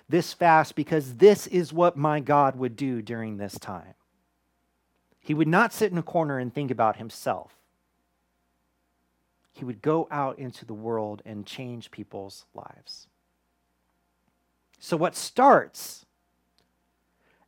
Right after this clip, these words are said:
as a place of self-denial, "I am not going to eat so that I can connect with God," becomes self-denial that leads into a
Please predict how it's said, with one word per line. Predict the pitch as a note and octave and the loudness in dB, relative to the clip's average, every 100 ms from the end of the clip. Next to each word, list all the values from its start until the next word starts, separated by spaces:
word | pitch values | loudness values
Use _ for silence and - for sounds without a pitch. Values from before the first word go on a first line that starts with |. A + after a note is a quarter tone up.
| - | 0
as | E3 E3+ D#3 - | 2 2 0 -8
a | D3 | -14
place | - G3+ G3+ A3 | -6 0 2 0
of | - - | -4 -8
self-denial, | - F3 E3+ - D#3 C#3 C3+ A2 - - _ _ _ _ _ _ _ _ _ _ _ _ _ - | -4 -2 -2 -4 -6 -4 -4 -6 -12 -20 _ _ _ _ _ _ _ _ _ _ _ _ _ -2
"I | D3+ | 2
am | D#3+ C#3+ | 2 2
not | D#3 F3 | 2 0
going | C#3+ C#3+ C#3 | -2 -6 -6
to | - - | -10 -12
eat | B2 - - - _ _ _ _ _ _ _ _ | -12 -12 -18 -20 _ _ _ _ _ _ _ _
so | - D3+ | -6 -2
that | C3 C3+ | 0 0
I | C3 D3 | 2 0
can | C#3+ - C#3 C3 B2 - _ _ | 0 -6 -6 -6 -8 -14 _ _
connect | - D3 C#3 E3 - - | -8 -4 -2 -2 -4 -8
with | C#3+ C#3+ - | -4 -4 -2
God," | C3 G#2+ G2+ - C#3 - _ _ _ _ _ - | -4 -4 -8 -16 -20 -20 _ _ _ _ _ -8
becomes | D3+ - - A3+ G#3+ D3 C#3 - - - _ | -8 -6 2 4 4 2 -6 -12 -18 -20 _
self-denial | - - E3 - E3+ D#3 D#3+ D3+ | -4 2 2 2 0 2 0 0
that | C3+ C#3+ C#3+ | 0 -2 -2
leads | C#3+ D3 E3 F3 D#3+ A#2+ | -6 -6 -4 -4 -6 -8
into | - C#3 - - C3 C3 | -10 -10 -10 -6 -6 -6
a | C3+ | -10